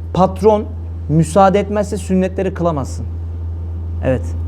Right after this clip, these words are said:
Patron müsaade etmezse sünnet kılamazsın. Farzları kılacaksın ama. He, ne yaparsın? Müslüman adam, sağlam adam işten çıkar. E, başka bir iş bulana kadar çalış.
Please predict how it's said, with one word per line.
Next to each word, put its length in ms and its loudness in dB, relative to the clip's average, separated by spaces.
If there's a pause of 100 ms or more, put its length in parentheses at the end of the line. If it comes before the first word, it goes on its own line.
(1600)
Patron 400 2
müsaade 500 4
etmezse 380 -2
sünnet 340 -2
kılamazsın. 480 -2 (340)
Farzları 320 6
kılacaksın 380 0
ama. 120 -4 (1300)
He, 140 6
ne 40 6
yaparsın? 420 2 (360)
Müslüman 380 0
adam, 220 2 (120)
sağlam 340 4
adam 180 -2 (400)
işten 280 -2
çıkar. 260 -4 (460)
E, 40 0
başka 280 4
bir 60 2
iş 100 -2
bulana 200 2
kadar 200 2
çalış. 360 2